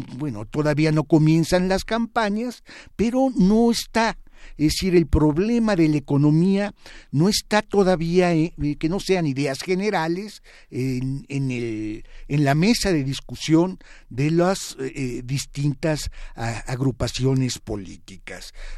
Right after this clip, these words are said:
Eh, hay que esperar, digamos, un cambio de, de, de ruta, porque, eh, este no es el país, eh, maravilloso, bonito, lindo, es decir, que algunos de los candidatos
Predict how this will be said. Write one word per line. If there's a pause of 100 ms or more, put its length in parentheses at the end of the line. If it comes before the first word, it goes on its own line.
Eh, (520)
hay
que
esperar,
digamos, (240)
un
cambio
de,
de,
de
ruta,
porque, (300)
eh,
este
no
es
el
país, (280)
eh,
maravilloso,
bonito,
lindo, (240)
es
decir,
que
algunos
de
los
candidatos